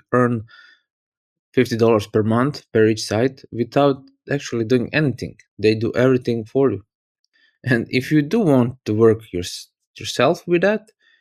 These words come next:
you can help yourself with services such as the Manage W P.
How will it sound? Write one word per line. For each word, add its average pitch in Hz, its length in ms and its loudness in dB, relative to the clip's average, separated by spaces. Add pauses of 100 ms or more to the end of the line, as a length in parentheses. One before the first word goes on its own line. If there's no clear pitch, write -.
(160)
you 151 80 -2
can 151 140 -2
help 123 320 0
yourself 110 580 -2
with 151 240 0
services 113 640 -2
such - 320 -6
as 101 160 -2
the 104 160 -2
Manage 104 640 -2 (240)
W 98 420 -2
P. - 160 -12